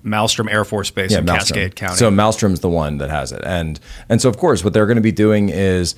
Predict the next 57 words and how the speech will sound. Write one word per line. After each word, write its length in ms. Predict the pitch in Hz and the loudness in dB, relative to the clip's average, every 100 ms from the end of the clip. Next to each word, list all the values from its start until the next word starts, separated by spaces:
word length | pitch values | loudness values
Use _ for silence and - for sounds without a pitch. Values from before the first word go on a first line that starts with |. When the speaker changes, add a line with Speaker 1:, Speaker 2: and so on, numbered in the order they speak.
| - - - | -12 -14 -2
Speaker 2:
and, 160 | 147 | 0
and 160 | - 175 | 2 2
it, 180 | 156 170 | 2 2
now 200 | 190 180 | 4 4
it's 120 | 180 | 4
also 260 | 180 170 | 2 2
interesting 460 | 107 120 131 151 139 | 2 0 0 0 0
because, 460 | 107 117 110 107 - | 0 2 2 2 -2
of 180 | 104 - | -8 0
course, 380 | 127 123 - - | 2 4 2 -6
it, 180 | 120 92 | -10 -6
you 100 | 180 | -2
know, 120 | 110 | 0
China 240 | 117 113 | 2 2
has 80 | 101 | 0
spy 220 | - 104 | 0 0
satellites 460 | 95 95 92 90 - | 2 0 0 -2 -4
the 60 | - | -4
same 160 | 95 | -2
way 100 | 85 | -2
that 100 | 80 | -4
we 100 | 76 | -4
have 100 | 87 | -4
spy 220 | - 78 | -4 -4
satellites. 480 | 80 76 71 - 87 | -4 -6 -8 -10 -6
So 60 | 98 | 0
we 60 | 98 | 0
have 120 | 95 | 0
to 60 | 98 | -2
look 180 | 92 | -2
at 220 | 92 87 - - - - | -2 -4 -6 -18 -16 -6
why 320 | 87 101 113 | 0 2 4
are 160 | 117 107 | 4 4
they 160 | 101 | 2
using 540 | 98 87 98 101 98 87 | 0 0 0 0 0 -2
a 40 | |
balloon 520 | 76 90 80 92 98 82 | -4 -4 -2 0 0 -2
to 120 | 90 | -6
do 180 | 76 76 | -6 -8
this 400 | 71 69 67 - | -8 -8 -8 -10
when 540 | 90 87 80 78 78 - | -6 -4 -4 -6 -6 -6
obviously, 580 | 85 87 87 101 87 78 | -6 -4 -4 -4 -4 -2
so 300 | 113 95 87 | -2 0 0
during, 340 | 120 120 113 | 2 2 4
uh, 180 | 98 90 | 2 0
the 120 | 107 | -2
Cold 220 | 110 113 | 0 2
War, 180 | 92 98 | 2 0
for 140 | 98 | 0
example, 340 | 87 85 78 73 | -2 -2 -4 -4
the 80 | 85 | -2
U 120 | 87 | -2
S 140 | 82 | -2
u-, 200 | 82 87 - | -4 -6 -6
had 300 | 85 85 71 | -6 -6 -4
the, 220 | 82 78 | -4 -4
um, 300 | 76 73 | -4 -8